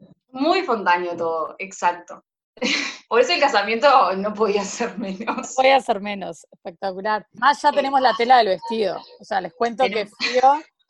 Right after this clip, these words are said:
Speaker 2: vino a la primer prue-, a la primera entrevista y le empecé a probar cosas, vino como hago yo, que pruebo escotes,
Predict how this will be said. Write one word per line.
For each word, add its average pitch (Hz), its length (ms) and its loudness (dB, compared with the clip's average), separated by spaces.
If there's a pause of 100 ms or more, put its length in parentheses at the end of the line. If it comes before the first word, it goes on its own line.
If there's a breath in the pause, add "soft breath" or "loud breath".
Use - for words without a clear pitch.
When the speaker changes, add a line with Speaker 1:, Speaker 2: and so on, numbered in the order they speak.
(160)
Speaker 2:
vino 269 220 0
a 269 40 8
la 240 120 4
primer 226 460 -2
prue-, 254 200 2
a 233 120 4
la 226 80 2
primera 302 260 -6
entrevista 269 800 0
y 226 160 -6
le 214 80 -4
empecé 214 260 -4
a 254 40 2
probar 254 360 2
cosas, 247 380 -2
vino 208 180 -10
como 196 160 -2
hago 208 140 4
yo, 214 240 -2
que 190 80 -4
pruebo 202 300 0
escotes, 196 920 0